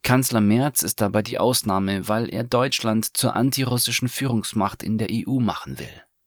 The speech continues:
Dafür werden allen Deutschen auch materielle Opfer abverlangt, indem wir künftig ganz auf preiswerte russische Energie und Düngemittel et cetera verzichten. Und wie wird es mit dem Krieg in der Ukraine weitergehen?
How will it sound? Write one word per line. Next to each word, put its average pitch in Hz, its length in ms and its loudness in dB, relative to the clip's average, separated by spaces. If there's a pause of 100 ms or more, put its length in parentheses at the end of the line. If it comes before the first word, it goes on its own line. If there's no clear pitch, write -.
(480)
Dafür 131 320 0
werden 123 240 6
allen 131 380 2
Deutschen 113 560 2
auch - 260 -4
materielle 107 680 0
Opfer 80 360 -4
abverlangt, 71 720 -8 (340)
indem 95 600 0
wir 120 140 0
künftig 135 520 -4
ganz 123 320 2
auf 123 240 -4
preiswerte 95 720 -2
russische 80 480 -6
Energie 92 540 -4
und 127 320 -6
Düngemittel 85 640 -2
et 82 120 -10
cetera - 520 -10
verzichten. - 720 -10 (1040)
Und 117 200 2
wie 147 180 0
wird 156 180 2
es 135 100 0
mit 127 160 0
dem 123 160 2
Krieg 139 300 -4
in 117 100 2
der 104 120 -2
Ukraine 120 540 -2
weitergehen? 87 680 -6